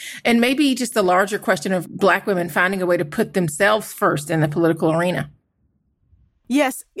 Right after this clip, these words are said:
Speaker 2: I'd like to raise my hand to answer this question, please, Erin, because <laughs> I have a whole dissertation on this, but I'm gonna boil it down to the Cliff Notes. This whole show exists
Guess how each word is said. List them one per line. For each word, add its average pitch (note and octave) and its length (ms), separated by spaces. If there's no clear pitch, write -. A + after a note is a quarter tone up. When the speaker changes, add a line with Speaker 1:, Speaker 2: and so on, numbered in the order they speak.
Speaker 2:
I'd B3 180
like D4 180
to E4 100
raise C4+ 240
my C4+ 120
hand C4+ 240
to G#3+ 100
answer B3 260
this A#3+ 160
question, C4 400
please, A#3 240
Erin, G#3 360
because A3+ 400
<laughs> A#4 100
I G#4 280
have F#4+ 120
a C4 120
whole C#4 300
dissertation C4 720
on D#4 160
this, F#4 240
but - 160
I'm A3+ 140
gonna A#3 160
boil A3+ 280
it A#3 120
down A#3 200
to A3+ 80
the G#3 80
Cliff G#3+ 300
Notes. - 340
This C#4 360
whole C#4+ 280
show - 580
exists G3 760